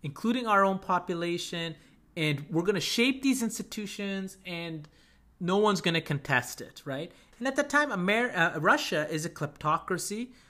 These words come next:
in which the United States actually subverted and, uh, the Russian election that brought Boris Yeltsin,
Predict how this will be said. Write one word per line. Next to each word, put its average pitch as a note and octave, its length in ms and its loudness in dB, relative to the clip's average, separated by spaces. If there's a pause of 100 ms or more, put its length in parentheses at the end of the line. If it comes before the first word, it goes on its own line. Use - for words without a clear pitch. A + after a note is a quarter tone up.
(340)
in D#3 200 0
which E3 300 -2
the D3+ 80 0
United D#3+ 320 2
States F3 320 -6
actually D#3 380 -4
subverted D#3+ 720 0 (300)
and, C#3+ 340 -2 (140)
uh, D3 340 -4
the C#3 300 -4
Russian D#3+ 400 -2
election D3+ 560 -6 (400)
that C3+ 200 0
brought D3 400 2
Boris D3 340 0
Yeltsin, D3 580 -2